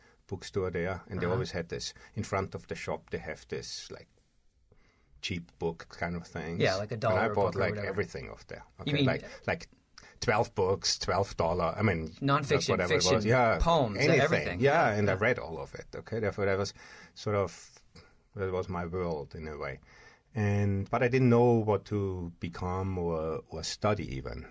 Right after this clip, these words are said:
Speaker 1: Therefore that was not clear till I was, I think, seventeen.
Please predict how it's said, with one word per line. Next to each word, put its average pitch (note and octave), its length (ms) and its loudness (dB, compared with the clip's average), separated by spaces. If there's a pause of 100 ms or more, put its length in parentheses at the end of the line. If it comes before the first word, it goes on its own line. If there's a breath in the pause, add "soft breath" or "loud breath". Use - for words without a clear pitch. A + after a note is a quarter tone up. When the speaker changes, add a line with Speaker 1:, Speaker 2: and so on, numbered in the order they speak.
Speaker 1:
Therefore G2 220 -6
that A2 320 -2 (460 loud breath)
was A2+ 160 -2
not A#2+ 420 2
clear A#2 680 2
till A#2 720 2 (1080 loud breath)
I G#2+ 60 -6
was, A#2+ 280 -6 (140)
I - 40 -4
think, C#3 400 -8
seventeen. A2 1700 -2